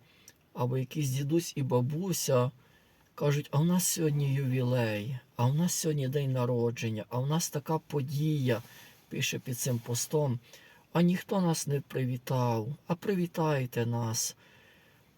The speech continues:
І, на жаль, ми ведемося на такі провокативні, ма-, маніму-, маніпулятивні, е, пости. Е,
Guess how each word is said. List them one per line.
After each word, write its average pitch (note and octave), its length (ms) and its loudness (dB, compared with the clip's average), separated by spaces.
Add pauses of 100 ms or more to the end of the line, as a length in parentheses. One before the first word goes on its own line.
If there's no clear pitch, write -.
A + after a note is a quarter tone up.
(280)
І, B2 260 4
на B2 200 2
жаль, G3+ 340 2
ми F3+ 420 4 (400)
ведемося C#3 960 0 (1000)
на A#2+ 280 2
такі A#2 340 -6
провокативні, D3+ 1040 0 (100)
ма-, B2+ 240 2 (140)
маніму-, B2+ 460 2 (100)
маніпулятивні, C3 1400 2 (600)
е, C3 200 4
пости. C3+ 720 4 (560)
Е, G#2 220 -8